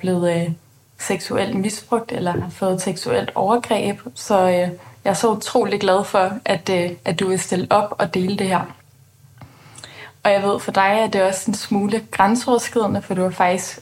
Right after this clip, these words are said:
ikke delt det med særlig mange mennesker. Så, øh, det er dejligt, og jeg håber og ved selvfølgelig, at, øh, at dem, der lytter med og, og følger Lidelsen Længe Leve, vil tage,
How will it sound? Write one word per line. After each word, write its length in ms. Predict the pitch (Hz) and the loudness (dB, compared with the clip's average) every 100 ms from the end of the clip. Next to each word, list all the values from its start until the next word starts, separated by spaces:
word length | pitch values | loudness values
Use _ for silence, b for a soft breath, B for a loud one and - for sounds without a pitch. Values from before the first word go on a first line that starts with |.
| - | -4
ikke 200 | 208 - | -4 0
delt 240 | 247 - | 0 0
det 80 | 220 | -2
med 100 | 202 | -2
særlig 360 | - 180 175 196 | 2 2 2 2
mange 360 | 185 175 185 185 - - | 0 0 -2 -6 -12 -2
mennesker. 480 | 196 185 180 - 190 - - _ | 0 2 0 -2 -4 -6 -20 _
Så, 240 | - - 190 | -4 2 4
øh, 300 | 180 180 180 175 b b b b b b _ _ - _ _ _ _ _ | 4 0 -2 -6 b b b b b b _ _ -20 _ _ _ _ _
det 100 | - | -2
er 40 | 214 | 4
dejligt, 460 | 214 208 247 285 | 4 4 2 2
og 120 | 262 208 | 2 2
jeg 120 | 214 | 2
håber 280 | 220 214 254 | 0 2 2
og 220 | 208 202 | 4 2
ved 180 | 220 208 | 2 2
selvfølgelig, 540 | 240 - 208 226 - | -2 0 0 2 2
at, 280 | 208 180 - | 0 -2 -2
øh, 280 | 185 185 185 - | 0 0 -2 -4
at 100 | - | 0
dem, 220 | 208 208 | 0 2
der 80 | 214 | 0
lytter 300 | 208 202 196 | 2 2 2
med 140 | 202 | 2
og, 520 | 226 240 214 190 190 - | 0 2 4 4 2 0
og 120 | 202 | -2
følger 360 | - 208 214 226 | 0 0 2 2
Lidelsen 480 | 208 202 202 220 | 2 0 0 0
Længe 240 | 196 190 202 | 0 0 0
Leve, 280 | 190 190 202 | 0 0 -2
vil 80 | |
tage, 320 | 190 196 185 | -4 -2 -2